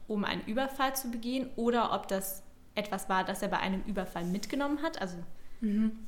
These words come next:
Speaker 1: ich habe mich jetzt einfach für eine <laughs> Variante entschieden. Ähm, genau, und dann gibt's auch, ganz wichtig, äh, zwei Varianten, ob die,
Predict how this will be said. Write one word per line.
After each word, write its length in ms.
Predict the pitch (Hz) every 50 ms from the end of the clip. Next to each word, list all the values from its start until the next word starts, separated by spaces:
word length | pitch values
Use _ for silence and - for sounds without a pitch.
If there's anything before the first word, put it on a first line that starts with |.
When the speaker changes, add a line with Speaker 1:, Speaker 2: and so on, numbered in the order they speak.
| - -
Speaker 1:
ich 80 | -
habe 120 | 226 202 202
mich 80 | 196
jetzt 120 | 196 196 -
einfach 200 | 254 247 254 233
für 220 | - - - 311
eine 260 | 294 285 285 269 277 277
<laughs> 0 |
Variante 560 | 285 277 269 262 277 269 254 247 247 220 262
entschieden. 520 | 240 - 233 - - 285 247 240 240 240 262 - - - - - - - - - - - - - - - - - - - - -
Ähm, 380 | - 226 226 220 220 214 220 220
genau, 320 | 247 226 208 190 190 -
und 140 | 220 233 220
dann 160 | 240 262 285
gibt's 240 | 285 320 - - -
auch, 260 | 226 233 262 294 - - - -
ganz 280 | - 202 208 233 233 -
wichtig, 580 | 247 254 247 - - 262 269 269 269 - - -
äh, 200 | 233 233 240 233
zwei 200 | - - 233 226
Varianten, 680 | 226 233 233 226 233 233 220 214 226 233 - 240 240 240 - -
ob 260 | - - 214 214 - - - - - - - - - - - - - - - - - - - - - - -
die, 540 | 208 202 202 196 196 196 190 190 190 -